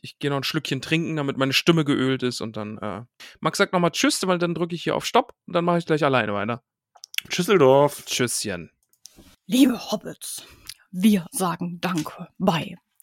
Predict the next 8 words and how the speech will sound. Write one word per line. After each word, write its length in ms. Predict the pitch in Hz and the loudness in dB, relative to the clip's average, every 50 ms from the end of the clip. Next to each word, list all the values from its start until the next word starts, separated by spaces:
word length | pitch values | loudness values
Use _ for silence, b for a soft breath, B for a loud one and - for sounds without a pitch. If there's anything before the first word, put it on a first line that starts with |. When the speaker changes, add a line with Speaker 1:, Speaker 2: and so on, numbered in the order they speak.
| B B B B B | B B B B B
Speaker 3:
Margarete 640 | - 190 208 - 190 185 202 240 - - 240 214 190 | 2 2 2 2 2 2 2 2 2 2 -2 0 2
Rebfeld 460 | 196 220 220 - - - 160 165 - | 2 2 2 0 -4 -6 -6 -4 -6
von 140 | - 175 - _ | -6 -8 -8 _
Tockang, 480 | - 208 226 - - - - - 139 - _ _ _ _ _ _ _ _ _ _ | -4 -4 -4 -4 -8 -12 -14 -14 -14 -16 _ _ _ _ _ _ _ _ _ _
Peony 460 | _ - - 202 220 226 220 208 185 175 | _ -4 0 4 6 8 8 8 6 2
Krötfuß, 720 | - - - 196 202 - - - - - - - - - _ _ _ _ _ | -6 -8 -6 -4 -4 -4 -8 -12 -14 -14 -14 -14 -18 -20 _ _ _ _ _
Tapitia 520 | - - 175 165 - 208 208 - - 165 | -14 -12 -12 -6 -6 -6 -6 -6 -10 -12
Bolger, 520 | - _ - 214 208 170 160 - - - | -8 _ 2 2 2 2 -2 -8 -12 -14